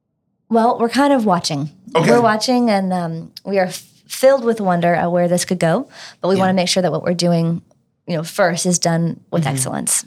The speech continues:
Speaker 1: So
Speaker 3: And
Speaker 1: at
Speaker 3: I
Speaker 1: this
Speaker 3: don't,
Speaker 1: time
Speaker 3: I don't know that I've heard of anything else. Maybe there are other people doing this, but it looked pretty unique to me
Speaker 1: Mm-hmm.
Speaker 3: when I saw your idea.
Speaker 1: Thank you.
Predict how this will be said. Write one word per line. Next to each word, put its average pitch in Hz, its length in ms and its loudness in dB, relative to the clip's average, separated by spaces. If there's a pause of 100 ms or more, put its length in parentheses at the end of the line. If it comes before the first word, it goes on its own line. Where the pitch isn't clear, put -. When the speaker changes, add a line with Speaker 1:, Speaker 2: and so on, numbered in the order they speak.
Speaker 1:
So 185 160 2
Speaker 3:
And 190 100 4
Speaker 1:
at 247 40 2
Speaker 3:
I 208 40 2
Speaker 1:
this 202 120 0
Speaker 3:
don't, - 60 -10
Speaker 1:
time 156 280 -6
Speaker 3:
I 196 40 -4
don't 208 120 0
know 147 100 0
that 143 100 -2
I've 131 140 -4
heard 165 240 -4
of 139 100 -6
anything 139 380 -4
else. 143 280 -4
Maybe 156 180 -2
there 135 120 0
are 120 40 2
other 131 160 -2
people 151 340 -6
doing 160 220 -2
this, - 320 -2
but - 420 -6
it 170 80 -8
looked 165 220 -6
pretty 147 200 -4
unique 135 380 -4
to - 120 -4
me 107 180 -4
Speaker 1:
Mm-hmm. - 80 -4
Speaker 3:
when 127 100 -6
I 123 60 -4
saw 127 200 -2
your 110 160 -4
idea. - 480 -6
Speaker 1:
Thank 214 240 0
you. 175 180 -2